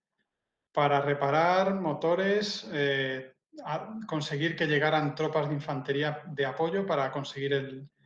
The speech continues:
para superar el río, pues necesitaban un asalto de infantería. Y luego, finalmente,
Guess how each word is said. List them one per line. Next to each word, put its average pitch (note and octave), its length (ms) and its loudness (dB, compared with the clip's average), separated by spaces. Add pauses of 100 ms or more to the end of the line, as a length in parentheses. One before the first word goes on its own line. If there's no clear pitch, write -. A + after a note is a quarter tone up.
(340)
para C#3 140 -2
superar C#3 340 2
el C#3 60 0
río, D#3 180 0
pues F3 120 -2
necesitaban C#3 340 0
un C#3 80 0
asalto C#3 320 -6
de C3 60 -2
infantería. D3 640 -4 (1160)
Y F3 140 -2
luego, F#3+ 220 6
finalmente, E3+ 760 0